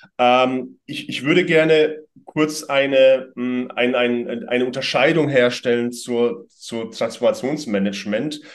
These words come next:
ähm, weil das oftmals verwechselt wird. Und es gibt tatsächlich einen, einen, einen, einen kleinen Unterschied. Ähm, Change Management fokussiert sich auf Veränderungen, die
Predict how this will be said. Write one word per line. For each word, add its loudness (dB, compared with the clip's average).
ähm, 2
weil 4
das -2
oftmals -4
verwechselt -2
wird. -6
Und -6
es -8
gibt -6
tatsächlich -8
einen, -2
einen, -4
einen, -8
einen -8
kleinen -2
Unterschied. -8
Ähm, -2
Change 0
Management -2
fokussiert -10
sich -12
auf -4
Veränderungen, -2
die -2